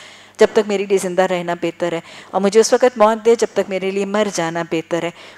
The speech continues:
तो मौत की तो दुआ भी करने की इजाज़त नहीं है, खुदा ये कि ख़ुदकुशी की जाए। तो यहाँ ख़ुदकुशी करने वाले की सज़ा बताई जा रही है, अंजाम मैदान हशर में क्या होगा।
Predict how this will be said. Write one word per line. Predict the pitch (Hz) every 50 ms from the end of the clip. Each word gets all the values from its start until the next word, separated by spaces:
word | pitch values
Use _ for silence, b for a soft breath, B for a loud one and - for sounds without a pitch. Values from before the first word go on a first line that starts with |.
| B B
तो | - 196
मौत | 202 202 226 247 -
की | - 294
तो | - 311 311
दुआ | 247 269 269 262 277 294
भी | 370 381
करने | - - 370 339 302 269 240
की | 214 214 196
इजाज़त | - 185 170 165 156 156 175 - -
नहीं | 175 170 165 165
है, | 185 226 254 B B B B B _ _ -
खुदा | 202 180 202 196 208 208 214 220
ये | 214 214 226 233
कि | - - 220 196 180 185 -
ख़ुदकुशी | - 185 - - 214 202 - 208 196
की | - 170 170 165
जाए। | - 160 160 165
तो | - 208
यहाँ | 220 233 254
ख़ुदकुशी | 247 - 254 - - 269 - 294 277
करने | - 247 208 208 220
वाले | 208 202 185 196 208
की | - 247
सज़ा | 226 - 196 - 180 175 180
बताई | 185 175 - 180 165 170 175
जा | - 175 170
रही | 175 202 220
है, | 220 214
अंजाम | 190 175 - 180 180 190 202 208
मैदान | 190 175 151 170 165 170 185
हशर | 185 180 156 - - 175 170
में | 175 175 170
क्या | - 180 165 160 160
होगा। | 160 151 - 156 151